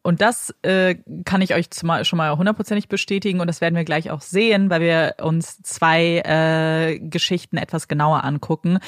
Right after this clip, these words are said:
bei denen das zu hundert Prozent eine große Rolle gespielt hat. Vielleicht ist das auch, äh, eine ganz gute Überleitung, denn der zweite Punkt und ein Tipp, den man ganz, ganz oft bekommt, ist, sei ein Honey Badger of Love.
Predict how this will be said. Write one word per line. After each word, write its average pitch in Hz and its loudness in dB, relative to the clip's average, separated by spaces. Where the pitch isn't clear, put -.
bei 180 4
denen 185 4
das 170 0
zu - 0
hundert 156 0
Prozent 143 -6
eine 143 -2
große 147 -4
Rolle 147 -4
gespielt 143 -8
hat. - -8
Vielleicht 330 4
ist 277 0
das 247 2
auch, 190 2
äh, 185 2
eine 185 2
ganz 180 2
gute 175 -2
Überleitung, 151 -4
denn 185 4
der 190 2
zweite 294 0
Punkt 196 0
und 180 -4
ein 170 0
Tipp, 320 0
den 175 2
man 165 0
ganz, 247 0
ganz 208 -2
oft - -6
bekommt, 160 -2
ist, - 0
sei 175 2
ein 185 0
Honey 254 2
Badger 185 0
of 160 -2
Love. 151 0